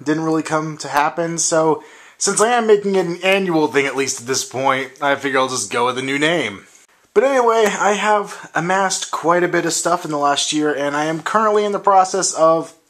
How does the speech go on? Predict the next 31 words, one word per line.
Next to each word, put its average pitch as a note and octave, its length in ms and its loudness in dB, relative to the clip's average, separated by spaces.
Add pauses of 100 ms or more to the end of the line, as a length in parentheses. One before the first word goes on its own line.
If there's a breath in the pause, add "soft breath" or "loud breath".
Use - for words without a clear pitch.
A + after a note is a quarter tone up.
(180)
figuring B3 340 -6
out A#3+ 200 2
a - 20 -2
better E3 260 0
way F3 160 2
to E3+ 140 -4
display D3+ 460 -2
things. F#2+ 480 -6
So, B2 340 -4 (380 loud breath)
as C#3 160 -4
you F#3+ 80 -4
can E3 80 -8
see F#3+ 280 -2
here, E3+ 200 0
we D3+ 140 -2
have D3 380 0 (380 loud breath)
on D3+ 160 0
the C#3+ 60 -2
left C#3+ 760 0
the C#3+ 200 -12 (100)
old G3+ 260 2
style B2+ 380 0
shelving A#2 400 -4
I A2 140 -4
was G2 120 -10
using, G#2 380 -8
and D3 140 -6
then D#3 80 0
on D3+ 140 2
the C#3+ 60 0
right, D#3 520 0